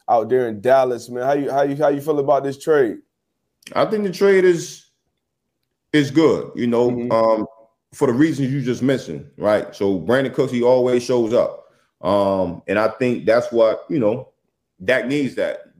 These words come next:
Speaker 2: But now you're looking at the dynamic of the Dallas Cowboys. Uh, we kinda talk about, okay, where is Dak, you know, as far
Speaker 1: Mm-hmm.
Speaker 2: as is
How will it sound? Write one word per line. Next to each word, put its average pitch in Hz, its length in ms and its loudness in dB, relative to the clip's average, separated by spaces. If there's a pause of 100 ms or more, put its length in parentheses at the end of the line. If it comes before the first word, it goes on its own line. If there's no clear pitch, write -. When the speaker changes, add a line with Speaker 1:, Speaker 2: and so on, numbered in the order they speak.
Speaker 2:
But 147 420 4 (480)
now 127 180 -2
you're 147 180 0
looking 143 180 2
at 120 80 0
the 117 80 0
dynamic 135 680 -2 (260)
of 123 440 2 (480)
the 107 120 -2
Dallas 117 340 0
Cowboys. 107 640 0 (500)
Uh, 101 280 -2
we 110 100 -2
kinda 117 220 0
talk 120 240 -2
about, 117 260 2
okay, 117 560 -2 (340)
where 131 300 2
is 131 160 -2
Dak, 104 380 -2 (100)
you 104 100 -4
know, 101 220 2
as 98 120 -2
far 107 340 2
Speaker 1:
Mm-hmm. 104 200 4
Speaker 2:
as 101 80 -14
is 104 80 -10